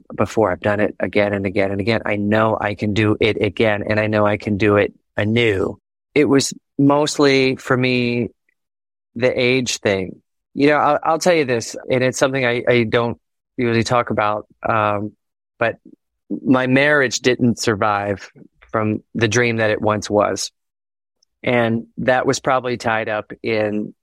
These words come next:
going all the way back to my parents' divorce. You know, I spent my whole life chasing what my parents didn't have. You know, "I'm gonna have it. You watch me. I'm gonna get it." And so I went about that with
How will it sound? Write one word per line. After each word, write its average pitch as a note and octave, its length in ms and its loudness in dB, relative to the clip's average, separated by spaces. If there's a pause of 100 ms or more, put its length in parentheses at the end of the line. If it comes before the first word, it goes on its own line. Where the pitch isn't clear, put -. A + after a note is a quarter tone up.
(500)
going A2 260 2
all G#2+ 100 2
the G#2+ 60 -2
way G#2+ 100 -2
back G#2 240 -2
to A2+ 60 -4
my G#2+ 120 0
parents' G#2 380 -4
divorce. G2+ 560 -2
You G#2+ 100 0
know, G#2 100 2
I G#2 60 4
spent - 240 -2
my A#2 160 0
whole A#2 220 0
life G#2+ 340 0
chasing G#2 840 -2 (560)
what A#2+ 260 0
my A2 180 2
parents G#2 480 -2
didn't A2 280 0
have. F2+ 300 -4 (520)
You G#2 100 -6
know, G2 340 -2 (160)
"I'm B2+ 260 0
gonna G#2+ 240 0
have F#2 260 -6
it. - 160 -4 (140)
You C#3+ 200 4
watch A#2 400 0
me. G2 320 -8
I'm B2+ 180 -2
gonna A2 200 0
get G2+ 340 0
it." F2 200 -4 (640)
And A#2 160 -2
so A#2 400 0
I A#2+ 180 0
went C3 280 0
about A#2 560 -2
that G2+ 360 -2 (260)
with G#2+ 440 -2